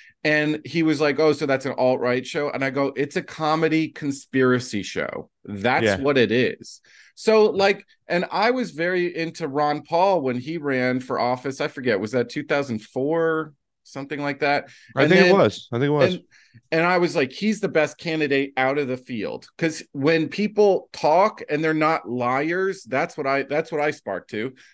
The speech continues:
Speaker 1: But then in twenty sixteen, I was into Bernie Sanders. And then I watched the D N C machine crush his balls off,
Speaker 2: Hmm.
Speaker 1: and he genuflected to the baby-eating Hillary Clinton. And I go, "This is all bullshit."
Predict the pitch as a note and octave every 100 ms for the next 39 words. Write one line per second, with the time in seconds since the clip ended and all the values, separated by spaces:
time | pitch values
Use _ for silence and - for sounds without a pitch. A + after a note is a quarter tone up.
0 | _ G3 B3+ C4 B3 - A#3 A#3 A3 A3+
1 | - A3 A#3+ A#3 A3 - F#3 G#3 G#3+ G#3+
2 | G#3+ F3+ G#3+ G#3+ G#3 G#3+ A3 A#3 C#3+ F2
3 | - _ _ - G3 A#3 A#3 A3 G#3+ -
4 | G3 - G3+ G3 F#3+ G#2 G#2 F#3+ F3+ -
5 | G3+ F#3+ - - F3+ F#3+ G3+ - F#3+ C#3+
6 | A2+ C3+ D3 G3+ A3+ F3 A#2 A#2 E3 -
7 | - - - _ - F3+ F3+ F3 F3 F#3+
8 | C#3+ D#3+ E3+ G#3+ G#3 - D3+ D#3 - D3+
9 | C3 - E3 C#3 - C#3+ D#3 D3+ D#3 C#3+
10 | C#3 C#3 C3 C3 D3+ D3 C#3 - - A#2
11 | D3 B2 B2+ D3 D#3 D3+ D#3 B2+ G#3+ B3+
12 | C4 - G3 G#2+ G#2 B2+ F#3+ - C#3 A#2